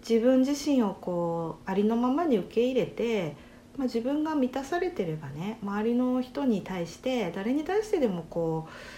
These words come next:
う、優しく接することってできると思うんだよね。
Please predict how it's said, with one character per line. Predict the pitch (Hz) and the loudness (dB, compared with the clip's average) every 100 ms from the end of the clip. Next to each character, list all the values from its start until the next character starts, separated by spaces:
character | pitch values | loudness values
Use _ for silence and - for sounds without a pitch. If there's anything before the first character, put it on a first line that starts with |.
| - - - - | -18 -20 -20 -10
う、 | 180 | -8
優 | 180 | -4
し | 175 - | -6 -4
く | 202 | -4
接 | 196 | -4
す | 185 - | -4 -2
る | 254 | -2
こ | 247 | -2
と | 214 156 | -4 -6
っ | |
て | 151 156 | -6 -6
で | 156 | -6
き | 156 240 | -6 -2
る | 240 | -2
と | - 156 | -2 -4
思 | 185 | -6
う | 190 | -6
ん | |
だ | 135 | -6
よ | 127 | -8
ね。 | 143 160 | -8 -10